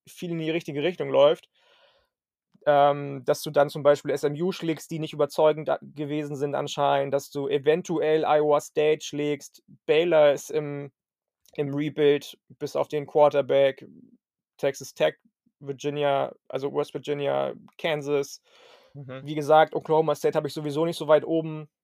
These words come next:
Speaker 1: wenn man Glück hat, hat man den besten Freshman Running Back, der ja eine richtige Recruiting-Odyssee hinter sich hat, an Land gezogen, der schon viel Impact haben kann.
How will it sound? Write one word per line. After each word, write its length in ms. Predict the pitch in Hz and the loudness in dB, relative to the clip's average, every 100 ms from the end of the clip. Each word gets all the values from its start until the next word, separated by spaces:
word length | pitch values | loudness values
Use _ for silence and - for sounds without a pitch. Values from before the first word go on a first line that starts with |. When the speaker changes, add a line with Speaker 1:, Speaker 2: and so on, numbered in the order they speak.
| _ _ - | _ _ -4
Speaker 1:
wenn 180 | 143 | -2
man 300 | 143 143 139 | 0 -4 -4
Glück 260 | 131 160 - | -6 -6 2
hat, 160 | 156 156 | 2 2
hat 80 | |
man 140 | 147 147 | -4 -4
den 160 | 143 | 0
besten 320 | 147 147 - 147 | 0 0 -4 -6
Freshman 580 | 156 151 156 147 143 | -2 -2 -4 -6 -6
Running 380 | 135 147 147 147 | -4 -2 -2 -2
Back, 260 | 139 139 139 | 0 0 0
der 100 | 143 | -2
ja 80 | 139 | -2
eine 160 | 139 | -4
richtige 600 | 139 - 143 135 139 139 | -8 -12 -8 -2 -2 -2
Recruiting-Odyssee 920 | 139 131 151 143 139 143 139 - 147 | -6 -8 -10 -8 -8 -8 -10 -10 -6
hinter 200 | 147 143 | -6 -4
sich 220 | 139 139 143 | -6 -4 -4
hat, 180 | 139 _ _ _ _ | -4 _ _ _ _
an 160 | 147 | 0
Land 200 | 147 151 | 2 0
gezogen, 500 | 156 - 156 151 147 | -4 -6 -4 -4 0
der 100 | 143 | -2
schon 180 | - 147 | 0 -8
viel 220 | - 156 | -6 -8
Impact 340 | 143 156 139 143 | -6 -6 -6 0
haben 260 | 139 139 | 0 0
kann. 360 | - 139 143 | -6 -4 -4